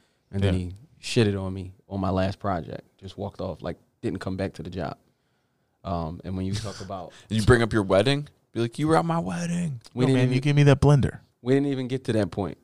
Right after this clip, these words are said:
Speaker 1: um, 'cause we, like, he just stopped answering my calls. Like, haven't heard from him, haven't seen him. But then I go to somebody else's house, and they're like, "You know, he just did this project." I'm like,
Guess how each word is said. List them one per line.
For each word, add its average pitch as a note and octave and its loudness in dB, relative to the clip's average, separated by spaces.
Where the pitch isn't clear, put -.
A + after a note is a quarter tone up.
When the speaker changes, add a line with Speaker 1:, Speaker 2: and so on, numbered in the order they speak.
Speaker 1:
um, F#2+ -6
'cause G#2 -8
we, G#2 -6
like, F#2+ -8
he G2 -10
just - -14
stopped - -4
answering F#2+ -12
my F2+ -12
calls. F2+ -8
Like, F#2+ -8
haven't F#2+ -2
heard F#2+ -2
from F#2 -6
him, F2+ -6
haven't F2+ -6
seen F#2 -4
him. F#2+ -4
But G2 -6
then A2 4
I G#2 4
go G2+ -2
to G2 -6
somebody G2+ 0
else's F#2 -2
house, G#2+ 2
and G2+ 0
they're A2 4
like, G#2 0
"You C#3+ -2
know, D3 4
he D#3+ 4
just D#3 2
did E3 6
this E3+ -8
project." C#3+ -6
I'm G2+ -10
like, G#2 -8